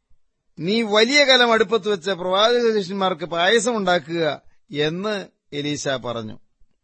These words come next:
തന്റെ ബാല്യക്കാരനോട് പറയുകയാണ്, വലിയ കലം അടുപ്പത്ത് വെക്കുക. എല്ലാം സമൃദ്ധിയായി കൊടുക്കാനാണ് പ്രവാചകന്റെ ആഗ്രഹം. തന്റെ മക്കൾക്കെല്ലാം സമൃദ്ധിയായി നൽകുവാനാണ് ദൈവത്തിന്റെ ആഗ്രഹം.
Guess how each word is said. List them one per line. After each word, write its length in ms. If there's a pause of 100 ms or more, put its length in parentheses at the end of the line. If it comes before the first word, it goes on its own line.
(560)
തന്റെ 120
ബാല്യക്കാരനോട് 540
പറയുകയാണ്, 640 (340)
വലിയ 600
കലം 260
അടുപ്പത്ത് 400
വെക്കുക. 500 (520)
എല്ലാം 480
സമൃദ്ധിയായി 800
കൊടുക്കാനാണ് 640
പ്രവാചകന്റെ 520
ആഗ്രഹം. 500 (300)
തന്റെ 160
മക്കൾക്കെല്ലാം 920 (500)
സമൃദ്ധിയായി 800
നൽകുവാനാണ് 640
ദൈവത്തിന്റെ 480
ആഗ്രഹം. 560